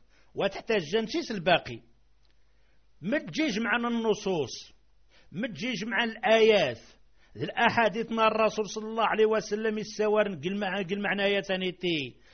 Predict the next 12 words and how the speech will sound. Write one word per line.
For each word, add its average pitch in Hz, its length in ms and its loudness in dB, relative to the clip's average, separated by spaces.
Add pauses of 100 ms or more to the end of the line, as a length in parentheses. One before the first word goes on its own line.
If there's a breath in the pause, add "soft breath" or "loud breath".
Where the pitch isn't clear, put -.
(220 soft breath)
أجمع 214 460 0
عن 220 160 -2
القرآن 208 1080 0
ذي 120 220 -12
السنة 202 840 -2 (280 soft breath)
ثم 233 420 -2
غاد 202 240 0
خزان 185 500 0 (120)
أفهمن 180 680 -2
من 180 160 -10
تخساتيني 185 540 -6
الألفاظ 165 760 -2